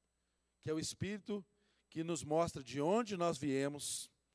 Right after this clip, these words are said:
quem é o nosso pai, qual a nossa referência, para que a gente possa transmitir isso para as nossas famílias,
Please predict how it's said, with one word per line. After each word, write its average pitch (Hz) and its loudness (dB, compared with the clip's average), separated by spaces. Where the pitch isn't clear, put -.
quem 240 6
é 190 6
o 180 4
nosso 165 0
pai, 135 0
qual 240 12
a 196 8
nossa 175 4
referência, 160 -2
para 147 -10
que 147 -10
a 151 -4
gente 156 -8
possa 147 -2
transmitir 139 -8
isso 135 -8
para 135 -6
as 117 -12
nossas 131 -8
famílias, 139 -6